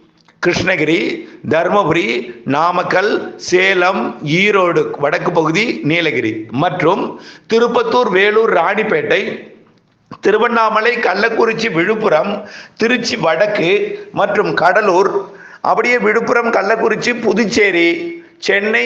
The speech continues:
திருவள்ளூர், காஞ்சிபுரம், செங்கல்பட்டு, இந்த மாவட்டங்களுக்கு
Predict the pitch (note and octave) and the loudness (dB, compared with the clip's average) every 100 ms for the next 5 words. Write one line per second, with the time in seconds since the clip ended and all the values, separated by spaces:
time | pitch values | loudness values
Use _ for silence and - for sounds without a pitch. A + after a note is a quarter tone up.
0 | G#3 B3+ G3 G3+ G#3 G#3+ F3 F3 F3+ F3 | 0 2 2 2 2 2 0 0 0 2
1 | F#3+ A#3+ - D3+ D#3+ C3+ B2 - - - | 0 -2 -2 -2 -2 0 -2 -2 -6 -12
2 | - _ _ _ - - C#3 D3 D3+ D#3+ | -20 _ _ _ -20 -12 -4 0 2 2
3 | F#3 F#3+ E3 D#3 D3 - | 2 0 0 0 0 0